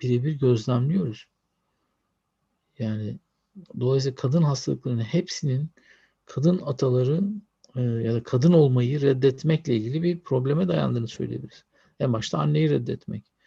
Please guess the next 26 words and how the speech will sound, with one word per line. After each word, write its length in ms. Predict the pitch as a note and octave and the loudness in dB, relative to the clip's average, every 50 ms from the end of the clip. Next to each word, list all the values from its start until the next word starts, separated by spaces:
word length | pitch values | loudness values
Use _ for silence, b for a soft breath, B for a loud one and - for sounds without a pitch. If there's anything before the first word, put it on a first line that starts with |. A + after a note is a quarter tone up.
| b b b b b b b | b b b b b b b
Şimdi 220 | - A#2+ A2 A2+ | -8 -6 -2 -2
neden 320 | A#2 A#2 C#3+ D#3+ F3 E3+ | 0 2 4 4 4 6
reddeder 500 | E3 D#3+ C3+ B2 A#2+ A#2 A2+ A2 A#2+ A2+ | 4 4 4 2 0 -2 -2 -2 -2 -4
bir 80 | A#2 A2+ | -6 -8
insan 340 | A2+ A#2 A#2+ - - - - | -10 -10 -10 -12 -12 -12 -10
annesini, 520 | - A2+ A#2+ A#2 G#2+ G#2+ - - B2+ A#2+ | -10 -8 -8 -8 -8 -10 -12 -12 -10 -10
bir 120 | A#2+ A#2 A#2+ | -10 -12 -10
kadın? 280 | - A#2 G#2+ G2+ _ _ _ _ _ _ _ _ _ _ _ _ _ _ _ _ _ _ _ _ _ _ _ - | -10 -10 -10 -10 _ _ _ _ _ _ _ _ _ _ _ _ _ _ _ _ _ _ _ _ _ _ _ -14
Ya 120 | - A#2+ A2 | -12 -10 -8
da 80 | B2+ | -6
neden 320 | B2 A#2+ A#2+ A#2+ C#3+ D3+ D3 | -4 -2 -2 -2 0 -2 -2
kadınlığı 540 | - - - C3+ A#2+ B2 B2 A#2 A#2+ A#2 A2 | -2 2 2 4 4 4 2 2 2 2 0
reddeder? 480 | G#2+ G#2+ G#2+ A#2 A#2 B2 E3+ G3+ G#3+ G#3 - _ _ _ _ _ _ _ _ _ _ _ _ _ _ - | 0 -2 -2 -4 -6 -6 -4 -6 -6 -8 -10 _ _ _ _ _ _ _ _ _ _ _ _ _ _ -8
Kadın 240 | - C3 C3 D#3+ | -4 -2 0 2
olmanın 380 | F3+ E3+ D3 C3+ C3 D3 E3+ F3 | 2 2 2 0 0 0 0 0
dezavantajlı 640 | D#3 C#3 C3+ D3+ D#3 D#3 D3 - D3+ C#3+ D3 E3 E3 | 0 0 2 2 2 2 2 2 2 2 0 0 -2
bir 80 | D3+ | -2
durum 220 | C3+ - D#3+ F3+ F#3+ | -2 0 4 4 6
olması 420 | F#3+ E3+ C3 B2 A#2 - - - | 6 6 4 2 0 -2 -4 -6
lazım. 280 | A#2+ A2 G#2+ A2 - - C3+ | -6 -6 -8 -10 -12 -12 -10
Bu 160 | B2 B2+ B2 | -8 -4 -4
da 120 | D3 D3+ | -2 -2
bir 80 | D#3 D3+ | -4 -6
travmaya 520 | - C3+ C#3 D3 D#3 D#3 C#3+ B2+ A2 G2+ | -4 -2 0 2 2 2 2 2 0 0
denk 220 | G2+ G2+ - - _ | -2 -6 -6 -8 _
geliyor. 240 | - G#2 G2+ A2 | -10 -10 -10 -10